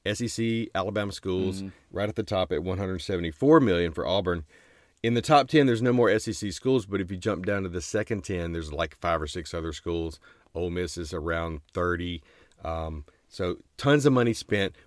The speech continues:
Speaker 1: but tons of money earned, all that
Speaker 2: Yeah.
Speaker 1: S E C T V money,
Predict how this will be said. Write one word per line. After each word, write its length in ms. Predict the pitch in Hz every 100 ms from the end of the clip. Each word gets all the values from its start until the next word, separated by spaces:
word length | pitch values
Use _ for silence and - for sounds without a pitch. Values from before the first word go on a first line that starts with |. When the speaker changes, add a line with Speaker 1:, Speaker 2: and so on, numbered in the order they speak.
| -
Speaker 1:
but 140 | 110
tons 240 | - 139 123
of 60 |
money 240 | 117 104 -
earned, 320 | 123 110 82
all 140 | 80
that 140 | 82 82
Speaker 2:
Yeah. 60 |
Speaker 1:
S 140 | 87 98
E 40 |
C 360 | 85 90 82 80 -
T 220 | 156 147
V 140 | 143
money, 480 | 139 135 135 131 123